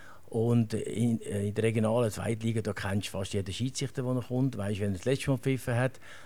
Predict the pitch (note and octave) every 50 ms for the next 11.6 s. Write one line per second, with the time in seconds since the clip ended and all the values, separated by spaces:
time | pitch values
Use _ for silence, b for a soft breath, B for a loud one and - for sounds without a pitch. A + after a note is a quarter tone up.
0 | B B - G#2 G#2+ G#2+ A2 - - A2 G#2 - - G#2+ F#2+ A2+ G#2+ A#2+ A#2+ -
1 | F#2 - - A2 A#2 B2+ - C#3+ C3+ - A#2+ G#2+ F#2+ - G2 A#2 B2+ C3 A#2+ A#2
2 | A2 G2 G#2+ F#2 - A2 A#2 A2 - - G2 F2 G2 F#2+ G2 G2 G#2 G#2+ F#2 F#2+
3 | G2 F#2+ - - G#2 F#2 G2+ G2 G2 G2 F#2 E2 - G2 G2 G#2 C3 B2 C3+ B2+
4 | A2+ - - B2+ B2 A2+ - - A2 G#2+ - - C3 - - B2+ A#2+ A#2+ A#2 G#2+
5 | A2 G#2+ G2+ F#2+ G#2 F#2 F2 F#2 A#2 B2+ D3 C#3 - C3 C3+ C#3+ C3 - - B
6 | B B B B - G#2+ - A2 G#2 G#2+ G#2 - G#2 G2+ G2 F#2 F2 - E2+ F2+
7 | G#2 A2 - A2 A2+ A2+ - G#2 - - F#2 F#2 F#2 - G2+ A#2 C3+ B2 - A#2
8 | G#2+ A2 A2 - - G#2+ A2 A2 - G2+ F#2 G2+ A2 A2+ A#2+ A2+ G2+ - G2 F#2
9 | F2+ F#2+ F#2+ F2 - G2+ G#2+ A#2 - - A#2 G#2 - G2 G#2 G#2+ - - A2+ G#2+
10 | G2 - A#2 G2+ G2+ G2 F#2+ F#2 A2 A2 - - G2 - - F2 F#2 G#2 G2+ G2+
11 | F#2+ G2+ G2 G2+ G#2 G2+ G2 D#2+ E2+ - -